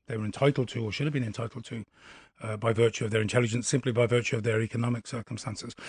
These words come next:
So he has to go out and find a job. Uh, he, he's in effect a, a, a clerk, an, an accounts clerk, uh, for a local firm. Uh, it's soul destroying to him, uh, in terms of the sheer drudgery,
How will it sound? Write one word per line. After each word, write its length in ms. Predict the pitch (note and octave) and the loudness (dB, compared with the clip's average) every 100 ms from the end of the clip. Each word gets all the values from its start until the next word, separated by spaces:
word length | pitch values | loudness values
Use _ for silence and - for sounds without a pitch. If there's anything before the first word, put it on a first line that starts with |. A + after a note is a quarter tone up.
| - | -4
So 120 | - | 6
he 80 | E3+ | 8
has 160 | D#3+ - | 8 6
to 80 | D3 | 6
go 160 | F3 | 8
out 60 | E3+ | 6
and 120 | B2+ | 6
find 180 | C#3+ B2+ | 4 4
a 60 | |
job. 320 | A2 A#2 F3 D3+ C#3 | 2 2 2 0 0
Uh, 320 | C3 B2+ B2+ - - - - | 4 4 4 0 -12 -20 -12
he, 220 | - C3+ C3+ | -2 0 4
he's 420 | C#3+ C#3 C3 B2+ | 6 6 4 2
in 220 | - G3+ | 4 4
effect 320 | - D3 - | 4 0 -2
a, 320 | B2+ A#2+ A2+ - - | 0 0 0 -4 -10
a, 200 | A#2 A2 G2+ _ _ _ - | -6 -6 -8 _ _ _ -6
a 80 | A#2+ | -4
clerk, 480 | - D#3 B2 G#2 - | -2 2 2 0 -4
an, 180 | A2 A#2 | -6 -2
an 140 | A2 | -2
accounts 340 | - C#3 B2+ | 0 -2 -2
clerk, 380 | - B2 A#2 - _ - - - - | -6 -12 -12 -18 _ -20 -20 -18 -6
uh, 380 | A2 A2 A2 G#2+ | -2 0 0 0
for 220 | A#2+ A2 | 0 0
a 40 | |
local 240 | A2 - G#2+ | 0 -4 -10
firm. 500 | - C#3 E3+ F3+ D3+ _ - - - | -2 0 2 2 -2 _ -20 -20 -8
Uh, 240 | B2 A2+ - | -2 -2 0
it's 580 | C3+ - - - - - _ _ _ - | -2 0 -2 0 -2 -6 _ _ _ -8
soul 320 | - F3 G3 | 4 6 6
destroying 380 | E3+ - D#3 C#3 | 4 6 6 6
to 100 | B2+ | 6
him, 320 | C3 B2 G#2+ _ - | 4 4 0 _ -12
uh, 40 | A#2 | -8
in 280 | A#2 A#2+ A2 | -6 -4 0
terms 400 | B2+ A#2+ A#2 A2+ | 2 2 2 0
of 220 | G#2+ G#2+ | -2 -4
the 80 | A2 | -8
sheer 300 | - B2 G#2+ G2 | -6 -4 -4 -4
drudgery, 640 | - F3+ F3+ F#3+ E3+ E3+ | 2 4 4 2 2 0